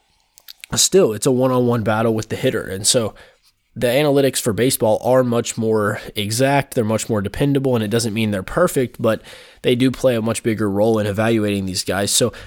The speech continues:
I want to give a little bit of a background on some of these. So I'm sure, you know, most of you have heard of batting average. You know, that's kind of the most basic, how often you get a hit. On-base percentage is a little more complex than that. That's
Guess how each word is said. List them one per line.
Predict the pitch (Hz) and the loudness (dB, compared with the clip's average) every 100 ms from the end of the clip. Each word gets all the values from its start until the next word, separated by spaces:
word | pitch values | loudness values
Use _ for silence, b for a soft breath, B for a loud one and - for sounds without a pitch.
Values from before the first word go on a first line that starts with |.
| B - | B 0
I | |
want | 156 180 | 4 4
to | |
give | 151 139 | 2 2
a | |
little | 135 127 | 2 2
bit | 120 117 | 2 0
of | |
a | 110 | -2
background | 98 113 - 117 113 110 | 0 -2 0 0 0 0
on | 104 | 0
some | 120 | 0
of | 110 | 0
these. | 107 113 - | 2 2 2
So | 139 113 B B | 0 -2 B B
I'm | - | -6
sure, | 131 180 | 0 2
you | 151 | 2
know, | 127 | 2
most | 127 156 147 | 4 4 4
of | |
you | 139 123 | 0 0
have | |
heard | 127 | 0
of | 117 104 | -2 0
batting | 104 117 117 | 2 2 2
average. | 113 113 113 110 101 | 2 2 2 -2 -2
You | 113 | -4
know, | 101 B B - | -4 B B -4
that's | 123 - | -2 -2
kind | - 120 113 | -4 -2 -2
of | 101 | -2
the | 110 | -2
most | 107 - | -2 0
basic, | 139 139 - 123 | 0 0 0 -4
how | - 110 | 0 0
often | 117 - 110 | 0 -2 -4
you | 101 | -2
get | 98 | -4
a | |
hit. | 95 120 117 - B B B B B _ - | 0 0 0 -4 B B B B B _ -2
On-base | 160 156 143 143 | 0 2 2 2
percentage | 165 151 151 151 | -2 0 0 0
is | 131 | 0
a | 113 | 0
little | 107 120 127 | 0 2 2
more | 120 110 | 2 0
complex | - 101 101 107 104 - | -2 -4 -2 -2 -4 -4
than | 104 | -4
that. | 98 104 90 | -2 -2 -2
That's | 117 | -2